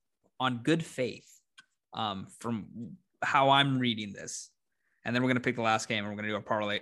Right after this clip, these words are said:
or podcast parlay of the week. So get your pick ready for that. The Rams are trying to beat the Bucs. That's what they think is gonna be the team they play. How do you beat the Bucs?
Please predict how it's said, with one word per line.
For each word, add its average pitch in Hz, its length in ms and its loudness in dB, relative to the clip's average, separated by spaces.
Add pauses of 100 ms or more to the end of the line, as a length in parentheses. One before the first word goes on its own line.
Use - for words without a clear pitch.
or 107 100 -2
podcast 101 480 -4
parlay 101 260 -2
of 95 40 -6
the 101 80 -10
week. 101 160 -10
So 110 100 -12
get 107 120 -6
your 95 80 -6
pick - 260 -6
ready 101 200 -4
for - 140 -12
that. 107 200 -2 (880)
The 147 140 8
Rams 160 400 8
are 165 40 2
trying 131 360 4
to 120 40 0
beat 113 220 -4
the 110 60 -10
Bucs. - 480 -10 (520)
That's 123 440 2
what 123 280 2
they 139 100 8
think 123 220 0
is - 60 -8
gonna 123 160 0
be 120 120 0
the 120 120 0
team 113 180 -6
they 101 120 -4
play. 98 320 -8 (1200)
How 127 160 6
do 135 80 6
you 131 40 6
beat 131 200 4
the 120 80 0
Bucs? 156 500 0